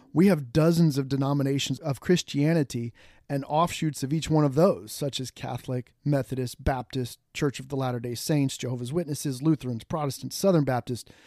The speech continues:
and on and on and on. We've come so familiar with the majority religion of Christianity in this country and the understanding that so many people worship so many different ways. They have different translations of the Bible, different ways of interpreting things.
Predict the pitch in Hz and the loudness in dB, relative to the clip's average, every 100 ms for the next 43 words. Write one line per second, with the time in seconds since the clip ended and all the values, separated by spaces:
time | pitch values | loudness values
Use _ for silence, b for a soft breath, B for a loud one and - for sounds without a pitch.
0 | B - 165 170 156 143 131 135 196 107 | B -2 4 6 6 4 2 2 2 0
1 | B B B B - 175 220 - 185 160 | B B B B 2 4 4 2 2 2
2 | 151 - 156 170 190 202 165 151 160 180 | 2 0 2 2 2 0 2 6 6 6
3 | 135 120 131 131 135 - 139 127 120 - | 2 -4 -8 -4 -4 -4 -4 -2 -4 -8
4 | - 139 135 135 151 160 160 135 139 147 | -2 0 2 4 8 8 6 4 4 2
5 | 135 127 - - 143 - 139 196 226 131 | 2 -2 -2 -4 -4 -2 0 2 2 0
6 | 117 117 110 - - 120 127 120 - B | -4 -6 -8 -10 -10 -8 -10 -14 -18 B
7 | B B B B 165 160 151 147 135 - | B B B B 0 4 4 2 0 2
8 | 196 196 147 139 - - 208 214 208 - | 4 6 4 0 -2 0 2 2 0 0
9 | 175 175 156 156 - - - 180 180 160 | 0 0 2 0 -2 -4 0 2 2 0
10 | 156 147 143 139 139 127 127 127 123 185 | -2 -4 -2 0 0 -2 -4 -6 -2 -2
11 | 180 - - 156 143 147 - 135 127 127 | -2 -4 -2 0 0 -2 -2 -8 -8 -4
12 | 131 131 131 185 170 160 147 135 123 120 | -2 -2 0 0 0 -2 0 0 -2 -4
13 | - 180 156 147 135 143 135 | -2 -2 0 -2 0 0 0